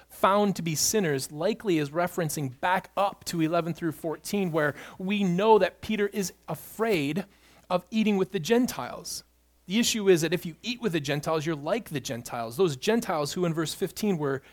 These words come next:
Gentile sinners. He is afraid of being lopped in with the Gentiles. He's afraid that he is going to be seen outside of the law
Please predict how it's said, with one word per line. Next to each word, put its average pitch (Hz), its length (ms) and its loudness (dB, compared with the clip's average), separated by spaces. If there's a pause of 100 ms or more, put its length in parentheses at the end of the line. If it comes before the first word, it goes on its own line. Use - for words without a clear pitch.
(120)
Gentile 151 680 -2 (140)
sinners. 123 580 -2 (200)
He 233 120 4
is 226 140 6
afraid 220 400 4
of 160 140 2
being 160 300 0
lopped 185 360 2
in 190 180 4
with 185 200 2
the 180 60 -2
Gentiles. - 760 -4 (240)
He's 226 180 4
afraid 214 460 4
that 180 120 0
he 190 120 0
is 175 100 2
going 185 180 0
to 170 40 -2
be 156 120 -4
seen 202 420 0
outside 190 580 0
of 185 120 4
the 156 100 0
law 131 320 -2